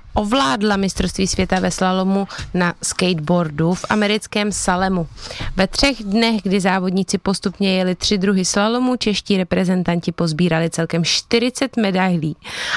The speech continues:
a deset titulů mistrů světa. Jedná se o historicky největší úspěch českého skateboardingu a já si tento v Česku méně známý sport přibližuji s dvěma rep-, z reprezentantů, Dušanem Dvořákem a Petrem Matoušem.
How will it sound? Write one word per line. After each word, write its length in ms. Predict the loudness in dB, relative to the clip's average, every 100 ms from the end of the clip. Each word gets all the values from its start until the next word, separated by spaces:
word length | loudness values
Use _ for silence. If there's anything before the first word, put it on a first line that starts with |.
| 0
a 80 | 2
deset 420 | 2 2 0 -2
titulů 400 | -2 0 2 2
mistrů 320 | 2 0 0
světa. 420 | 2 0 2 0
Jedná 340 | 0 0 0 0
se 140 | 0
o 80 | 2
historicky 580 | 2 2 0 0 0 0
největší 420 | 2 2 0 -2
úspěch 380 | -4 -2 -2 -2
českého 440 | -2 -2 0 0
skateboardingu 920 | 0 -2 -2 0 0 0 0 0 0 -2 -6 -14 -14 -10 -10 -2
a 60 | 0
já 420 | 2 4 2 0
si 260 | -2 -2 -2 _
tento 300 | 0 0 0
v 80 | -2
Česku 360 | -2 -2 0 2
méně 400 | 2 2 2 0
známý 400 | 0 0 0 -2
sport 320 | -2 -2 -2
přibližuji 560 | -6 -2 0 0 0
s 140 | -2 -6
dvěma 420 | -2 0 2 0
rep-, 220 | -2 -4 -2
z 120 | 0
reprezentantů, 960 | 2 2 2 2 0 0 0 0 -2
Dušanem 420 | 0 -2 0 -2 0
Dvořákem 540 | 0 0 -2 -2 -4
a 80 | -2
Petrem 320 | -2 -2 0
Matoušem. 520 | 0 0 -2 -2 -4